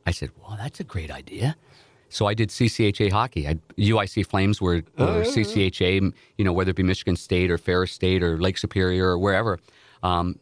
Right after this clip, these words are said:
Speaker 1: Bowling Green. So I, I, I, I got a molded I F B and I started doing games, and I did games with three play-by-play guys at, at U I C, which was pretty amazing.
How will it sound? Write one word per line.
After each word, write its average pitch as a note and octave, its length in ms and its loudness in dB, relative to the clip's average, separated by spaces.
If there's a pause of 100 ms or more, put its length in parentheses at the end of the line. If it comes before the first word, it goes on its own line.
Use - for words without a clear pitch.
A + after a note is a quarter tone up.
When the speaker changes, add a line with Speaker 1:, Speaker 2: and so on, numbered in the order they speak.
(140)
Speaker 1:
Bowling F#2+ 340 0
Green. F#2+ 340 0 (220)
So G2+ 180 0
I, G2+ 220 -2
I, F#2+ 160 0 (300)
I, F2+ 120 2 (600)
I F2+ 260 0
got F2+ 200 0
a F#2+ 40 -8
molded F#2+ 460 2
I G2+ 160 2
F G2+ 160 -6
B C3 280 2
and G2+ 100 2
I F2 100 2
started G2 340 0
doing G#2+ 260 2
games, G#2+ 380 2
and E2+ 160 2 (460)
I E2+ 80 0
did F#2+ 220 -2
games A2 220 2
with F2 140 -2
three C3 220 0
play-by-play A#2+ 560 0
guys F2 400 -2
at, F#2+ 120 0 (140)
at F2 140 0
U F#2+ 180 2
I F2+ 100 0
C, F2 240 -2
which E2 200 0
was E2+ 100 -2
pretty A2+ 240 -2
amazing. F2+ 420 0